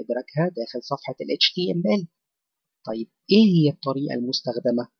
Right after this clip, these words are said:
الطريقة لإدراج كود أو سكريبتات ال بي اتش بي داخل صفحات ال اتش تي ام ال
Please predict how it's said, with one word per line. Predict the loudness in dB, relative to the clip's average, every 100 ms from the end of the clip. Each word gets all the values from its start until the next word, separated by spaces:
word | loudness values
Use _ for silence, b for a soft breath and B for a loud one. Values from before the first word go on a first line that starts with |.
| _ _ _ _ -8
الطريقة | -2 0 2 2 0 -4
لإدراج | -4 -4 -2 -2 -2 -6 -12
كود | _ -4 -4 -4 -6
أو | -4 -4
سكريبتات | -4 -2 -2 -2 -2 -2 -2
ال | -8 -8
بي | -8 -4
اتش | 0 0
بي | -2 -6 0
داخل | 0 0 -10
صفحات | -10 -10 -2 -2 -2
ال | -6
اتش | -4 -4
تي | -2 0
ام | 0 0
ال | -2 -2